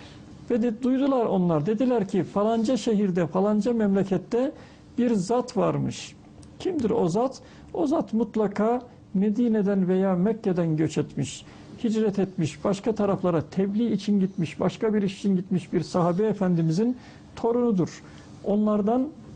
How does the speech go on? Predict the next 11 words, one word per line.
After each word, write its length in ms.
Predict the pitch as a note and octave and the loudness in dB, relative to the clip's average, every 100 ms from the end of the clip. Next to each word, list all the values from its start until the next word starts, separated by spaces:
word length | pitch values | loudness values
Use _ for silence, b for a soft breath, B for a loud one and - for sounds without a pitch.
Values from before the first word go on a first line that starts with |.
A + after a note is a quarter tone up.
| - - | -12 -4
bir 180 | B3+ A3+ | -2 0
tanesinin 680 | G3+ G3+ F#3+ - F#3 A#3+ - - - - | 0 2 0 2 2 0 -4 -14 -10 -2
evladıdır. 720 | F3 E3+ D#3 D3+ C3 C3 - B B B - | 0 2 2 0 -2 -4 -6 B B B -4
Orada 360 | B3+ B3 G#3+ | 0 2 0
kalmıştır, 640 | G3 F#3 E3 D#3 - A#3+ B3+ - - - - - | 0 0 2 0 -2 -4 -4 -10 -20 -20 -18 -4
uzak 320 | A3+ E4+ F4+ | 0 0 0
memleketlerdedir. 1040 | G#3+ F#3+ F3 D#3+ - D#3 C3+ C#3 C3+ - - B B B B | 2 2 2 0 0 0 0 -2 -4 -8 -14 B B B B
Duymuşlar 600 | - A#3 B3+ B3 B3+ A#3 | 0 0 0 0 0 0
ki 100 | G3 | 0
o 300 | G#3 A3+ A#3+ | 0 0 0
dedesinden, 840 | G#3+ G#3+ G#3 G#3 G#3+ G#3 A3 F#3+ | 2 2 0 0 2 2 2 0